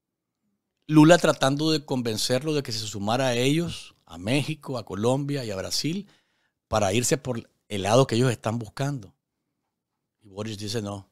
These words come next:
yo no reconozco ese, no, no reconozco nada". Y ahí quedamos. Voy a hacer la pausa comercial. Amigos, ¿no? Ah, eh, vamos a hacerlo después. No se preocupe, Erika.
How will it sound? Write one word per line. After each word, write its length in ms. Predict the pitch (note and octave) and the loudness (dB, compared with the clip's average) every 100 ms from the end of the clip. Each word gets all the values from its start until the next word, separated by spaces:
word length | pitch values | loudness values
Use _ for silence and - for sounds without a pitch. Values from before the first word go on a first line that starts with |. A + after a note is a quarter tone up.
| - | -8
yo 140 | G2 | -4
no 120 | A2+ | -2
reconozco 680 | A#2+ A2 G#2 C3 F3+ - F#3+ | -4 -4 0 4 4 2 0
ese, 580 | D#3+ - D#3 D3 C#3+ B2 | 0 0 -2 -4 -6 -6
no, 120 | C3+ D3+ | -8 -2
no 120 | F3+ | 0
reconozco 400 | G#3 G3+ G3 F3+ | 2 2 2 0
nada". 360 | F3+ E3+ G#2 _ _ _ _ _ _ _ _ _ _ _ _ _ - | 0 0 -2 _ _ _ _ _ _ _ _ _ _ _ _ _ -8
Y 60 | |
ahí 120 | A2+ | -8
quedamos. 580 | A#2+ A2+ E2 - - - _ _ | -4 -6 -8 -16 -20 -20 _ _
Voy 60 | A#2+ | -4
a 40 | |
hacer 140 | - D#3 | -2 0
la 140 | C#3+ | 4
pausa 260 | F#3 F#3+ G3 | 6 6 4
comercial. 500 | F#3 E3+ F#3 A#2 - - _ _ _ _ _ _ _ _ _ _ | 2 2 0 -2 -10 -20 _ _ _ _ _ _ _ _ _ _
Amigos, 400 | - A#2 E3 E3+ | -8 0 0 0
¿no? 140 | C#3 - _ _ _ _ _ _ _ _ _ _ _ _ _ G3 G#3 G3+ G3+ _ _ _ _ _ _ _ _ - | -4 -8 _ _ _ _ _ _ _ _ _ _ _ _ _ _ _ _ _ _ _ _ _ _ _ _ _ 4
Ah, 180 | C3+ - _ _ - - _ | 4 2 _ _ -20 -20 _
eh, 200 | A2+ A2 | 0 2
vamos 220 | A#2 E3 | 4 2
a 20 | C#3+ | 2
hacerlo 260 | D3+ C#3+ | 2 2
después. 300 | G#2 - A2 - _ | 0 -2 -4 -6 _
No 60 | B2 | -14
se 60 | |
preocupe, 300 | C3+ A#2 G#2 | -8 -6 -8
Erika. 260 | F2+ D2 | -12 -20